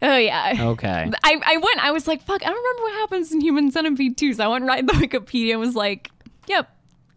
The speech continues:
Speaker 1: gross,
Speaker 2: Oh,
Speaker 1: cool."
Speaker 2: man.
Speaker 1: I'm also reading, uh, about that movie. Apparently a teacher showed that film to a <laughs> class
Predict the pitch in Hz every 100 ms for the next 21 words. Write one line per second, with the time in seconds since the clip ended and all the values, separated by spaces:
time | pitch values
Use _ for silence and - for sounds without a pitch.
0 | - - - - - - 120 113 98 98
1 | 98 92 87 - - - - _ _ _
2 | - 262 254 240 - 247 - 220 190 202
3 | 196 190 190 - _ _ - 214 202 208
4 | 208 208 214 233 226 226 320 233 240 202
5 | 202 - 330 - 214 202 202 - - -
6 | - 269 262 233 214 - 240 240 240 -
7 | 233 - 311 330 -